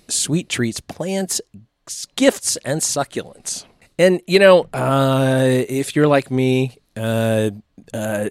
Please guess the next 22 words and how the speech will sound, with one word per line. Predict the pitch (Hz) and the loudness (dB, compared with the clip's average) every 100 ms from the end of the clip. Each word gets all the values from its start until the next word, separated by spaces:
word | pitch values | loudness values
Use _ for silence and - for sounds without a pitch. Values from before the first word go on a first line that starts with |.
| - | -10
holidays | - 139 156 143 131 117 | -4 2 4 6 4 2
and | 110 | -2
dates | 107 107 - | -2 -2 -4
and | - | -8
things | 110 | -8
like | 113 | -6
that | 107 107 | -6 -6
s-, | - - - - | -6 -6 -8 -10
slip | - - 120 - | -8 -2 -2 0
up | 110 - | -2 0
on | 120 123 | -2 0
me. | 123 127 120 | -2 -4 -6
They | 107 | -6
sneak | - - 123 117 | -6 -4 -4 -2
up | 120 117 | -4 -4
on | 113 113 | -4 -4
me. | 117 | -2
Like, | 117 117 117 | -2 -2 0
I'll | 117 | -2
s-, | - - | -2 -4
I'll | 117 | 0
notice, | 120 127 127 120 - | 4 6 6 2 -4